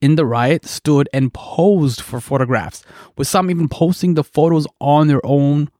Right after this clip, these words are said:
social media accounts. Hashtag look at me, I'm rioting. Photos and videos were also taken by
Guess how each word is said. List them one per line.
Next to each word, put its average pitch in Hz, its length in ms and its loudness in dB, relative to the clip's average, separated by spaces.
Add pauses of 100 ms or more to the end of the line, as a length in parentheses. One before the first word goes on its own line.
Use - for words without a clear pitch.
social 135 420 -2
media 123 480 -2
accounts. 120 580 -8 (600)
Hashtag 190 460 -2
look 175 200 0
at 175 40 0
me, 196 300 2 (260)
I'm 156 280 0
rioting. 135 500 0 (1040)
Photos 220 360 2
and 147 120 -2
videos 175 260 0
were 170 160 -4
also 175 340 0
taken 156 260 -2
by 123 160 0